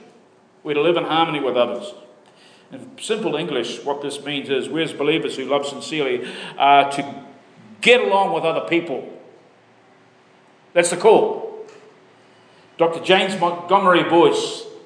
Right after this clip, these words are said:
in his commentary, states this, "Christians should be easy to get along with." He is talking, that's G-, that's Paul here, he is talking about not making sparks or causing turmoil.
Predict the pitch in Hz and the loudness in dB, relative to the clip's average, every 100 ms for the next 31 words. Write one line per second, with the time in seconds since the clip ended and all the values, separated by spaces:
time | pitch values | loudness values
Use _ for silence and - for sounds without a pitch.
0 | - _ - - - _ _ _ _ - | -20 _ -20 -20 -20 _ _ _ _ -20
1 | _ _ _ _ _ _ _ _ _ _ | _ _ _ _ _ _ _ _ _ _
2 | _ _ 160 165 185 - 226 160 139 147 | _ _ -2 2 2 4 4 4 -2 -4
3 | 135 117 - - - - - - - 156 | -6 -8 -14 -20 -20 -16 -14 -8 2 2
4 | 156 - 156 107 - - - - 240 214 | 2 -4 -2 -4 -6 -14 -18 2 4 4
5 | - 277 269 - - 247 226 208 214 214 | 0 -4 -4 -6 -2 -2 0 -2 -2 0
6 | 220 247 220 220 214 175 208 180 180 196 | 0 0 -2 -6 -6 0 0 4 4 4
7 | 156 - - - - - - - - _ | 0 -2 -6 -14 -20 -20 -20 -20 -20 _
8 | _ _ _ _ _ _ - 190 190 - | _ _ _ _ _ _ -4 4 4 4
9 | - 226 247 - 151 143 - 185 208 180 | 6 6 6 4 -2 -4 -6 -8 -8 0
10 | 165 165 - 208 151 131 147 147 175 175 | 2 2 0 2 2 0 -2 0 2 2
11 | - 214 247 254 240 196 202 - 180 220 | 4 6 6 4 2 4 4 4 2 2
12 | - 190 208 208 185 - - 196 190 190 | 2 0 0 0 -2 -4 0 4 6 4
13 | - 190 165 - 190 185 185 - 196 196 | 0 -2 -2 2 2 4 0 -2 -2 0
14 | 170 135 101 90 - | 2 0 0 -6 -12